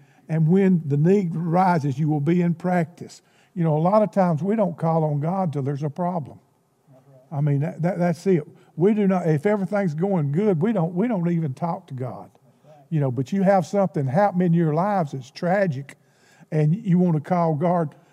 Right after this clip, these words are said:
God, and you know what you want to do with that? You want to bargain with God.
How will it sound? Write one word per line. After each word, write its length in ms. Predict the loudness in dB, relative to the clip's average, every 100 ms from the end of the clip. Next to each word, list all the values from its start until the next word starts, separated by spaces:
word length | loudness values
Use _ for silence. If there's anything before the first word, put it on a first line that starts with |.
| -8
God, 460 | 0 2 4 2 -2 -10 _ 0
and 80 |
you 60 | 2
know 120 | 4
what 200 | 2 -2
you 60 | -2
want 140 | 0
to 40 | 0
do 300 | 2 2 2
with 140 | 0
that? 220 | 0 0
You 120 | 2
want 120 | 2 2
to 60 |
bargain 600 | 2 2 2 2 2 0
with 180 | -2 -4
God. 480 | -6 -6 -8 -14